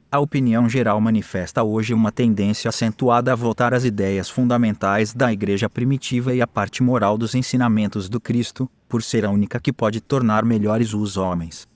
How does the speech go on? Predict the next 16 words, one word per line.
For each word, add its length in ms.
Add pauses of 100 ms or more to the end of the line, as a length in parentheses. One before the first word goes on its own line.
(180)
Essa 280
é 40
clara, 360 (180)
positiva 600
e 20
não 160
pode 300
abrir 320
ensejo 480
a 60
nenhuma 360
controvérsia. 840 (280)
Se, 260 (160)
desde 320
o 60
princípio, 680